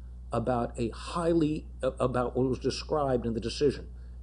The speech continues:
as a highly imperfect sales process. But at the end of the day, the, the vice chancellor found that the price was right.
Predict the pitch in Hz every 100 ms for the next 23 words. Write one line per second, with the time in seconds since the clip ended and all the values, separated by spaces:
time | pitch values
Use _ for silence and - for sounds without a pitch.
0 | - 117 117 - 117 117 - - 151 160
1 | 151 143 - 139 127 131 127 - 113 -
2 | 123 110 101 - 120 107 - - - -
3 | - - - - - - - 131 151 165
4 | 233 220 170 208 220 113 90 120 170 -
5 | - - - - - - - - - -
6 | - 131 143 143 131 120 147 180 165 -
7 | 165 165 170 - 151 139 - 175 165 131
8 | 117 127 - - 135 131 - - - -
9 | 202 214 127 - - - - - - -
10 | - - - - 180 185 214 226 -